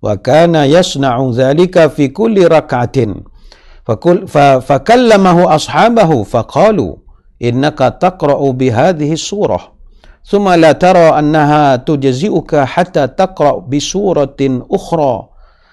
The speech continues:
فإما أن تقرأ بها وإما أن تدعها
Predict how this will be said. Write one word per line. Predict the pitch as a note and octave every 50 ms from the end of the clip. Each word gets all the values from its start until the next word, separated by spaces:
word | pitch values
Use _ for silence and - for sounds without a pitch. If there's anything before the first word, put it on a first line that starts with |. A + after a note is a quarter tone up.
| _ _ _
فإما | _ - B2 C3 D#3+ D#3 D3+ D3 D3 C#3+ C#3
أن | C3+ B2 B2+
تقرأ | - G3 G3 G3 - D#3+ D#3 - - - -
بها | A#2+ C#3+ G3+ G#3+ E3 F#3 G#3 G#3+ G#3+ G3+ G3 - - _ _ _ - -
وإما | G#2 B2 D3 C#3 C#3+ C#3 C#3+ C#3 - D3
أن | C#3 C3 B2 -
تدعها | - E3 E3+ D3+ D#3 C#3+ A#2 C#3 D3 C#3 C3+ D#3+ E3 E3+ F3+ F3 E3